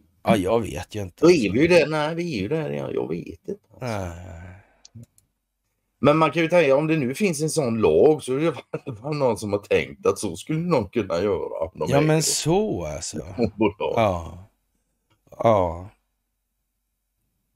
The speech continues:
Speaker 1: Och, och, ja, jag vet inte. Det verkar väldigt rör-, rörigt i Kaledonien där, alltså.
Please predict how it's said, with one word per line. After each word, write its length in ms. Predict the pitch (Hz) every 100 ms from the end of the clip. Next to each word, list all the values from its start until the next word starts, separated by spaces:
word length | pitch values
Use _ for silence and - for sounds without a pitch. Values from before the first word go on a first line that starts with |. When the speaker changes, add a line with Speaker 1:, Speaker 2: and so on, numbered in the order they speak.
| _ _ _ _ _
Speaker 1:
Och, 420 | 123 104 123 120
och, 80 | 117
ja, 360 | 139 170 104 123
jag 120 | 139
vet 240 | 117 143
inte. 220 | 180 160 110
Det 100 | 123
verkar 560 | 135 135 135 131 104
väldigt 300 | 90 165 110
rör-, 320 | 131 151 113 113
rörigt 380 | 147 165 98
i 40 | -
Kaledonien 800 | 110 131 117 117 147 151 131 95
där, 180 | 60 53
alltså. 200 | -